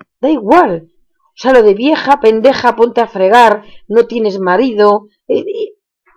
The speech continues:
madre mía del amor hermoso.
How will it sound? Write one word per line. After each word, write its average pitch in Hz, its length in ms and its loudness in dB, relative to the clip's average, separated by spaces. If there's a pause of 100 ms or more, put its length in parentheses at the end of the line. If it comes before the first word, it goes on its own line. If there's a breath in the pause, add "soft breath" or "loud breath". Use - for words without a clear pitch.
(580)
madre 269 500 -4
mía 269 180 -2
del 320 100 0
amor 226 260 0
hermoso. 202 640 -6